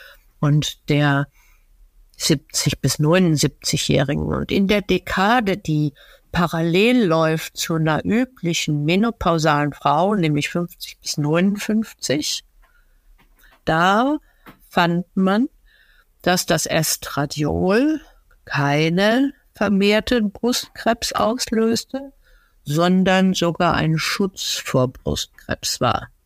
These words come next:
Und wenn es überhaupt ein Risiko gab Richtung Brustkrebs, was äußerst gering war,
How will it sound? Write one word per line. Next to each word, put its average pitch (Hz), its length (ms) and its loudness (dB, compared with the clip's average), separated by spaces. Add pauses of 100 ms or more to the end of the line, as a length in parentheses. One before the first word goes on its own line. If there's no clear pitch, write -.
(960)
Und 160 200 0
wenn 185 180 4
es 180 140 0
überhaupt 175 680 0
ein 175 260 2
Risiko 208 800 -2
gab 156 500 -4 (760)
Richtung 156 600 0
Brustkrebs, - 800 -2
was 139 400 -2
äußerst 165 720 0
gering 147 560 2
war, 170 240 0